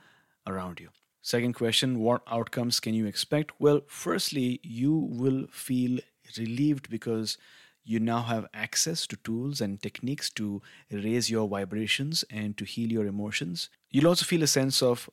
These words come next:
assurance because I have done the spade work by vetting all these experts and healers and intuitives and teachers uh, before they ever come on the platform. In other words, I've done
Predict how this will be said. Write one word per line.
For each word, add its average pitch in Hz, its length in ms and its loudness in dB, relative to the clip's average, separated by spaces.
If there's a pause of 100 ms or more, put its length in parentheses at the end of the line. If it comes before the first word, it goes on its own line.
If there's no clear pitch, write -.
assurance 139 640 2
because 107 560 -2
I 127 100 0
have 123 180 0
done 113 220 2
the 104 80 -4
spade 127 400 2
work 127 320 2 (380)
by 104 640 0 (340)
vetting 123 640 2
all 113 240 0
these 110 500 -2
experts 123 600 -2
and 98 140 -8
healers 127 580 0
and 101 100 -6
intuitives 123 800 -2
and 95 180 -8
teachers 127 680 0 (420)
uh, 98 180 -4 (240)
before 147 400 4
they 127 180 2
ever 110 240 0
come 110 240 -4
on 110 80 -2
the 107 80 -4
platform. 123 680 -4
In 117 120 -6
other 113 160 0
words, 110 320 0
I've 110 300 -6
done 113 320 -2